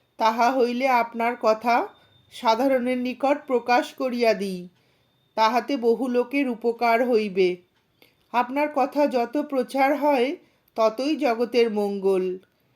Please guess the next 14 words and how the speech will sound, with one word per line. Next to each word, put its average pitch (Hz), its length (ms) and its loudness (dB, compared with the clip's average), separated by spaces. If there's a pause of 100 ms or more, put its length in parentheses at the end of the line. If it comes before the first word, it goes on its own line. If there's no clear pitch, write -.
(180)
ইহাতে 233 400 -2
ঠাকুর 254 500 -2
অর্ধবাহ্য 233 760 2
অবস্থায় 240 800 0 (680)
দক্ষিণ 254 540 0
হস্ত 269 380 -4
উত্তোলনপূর্বক 254 1300 -2
দৃঢ়স্বরে 254 640 -2
কহিলেন, 247 640 0 (720)
"এর 262 240 0
মধ্যে 254 460 -2
যে 254 180 -4
ভাব 226 420 2
আছে, 269 440 0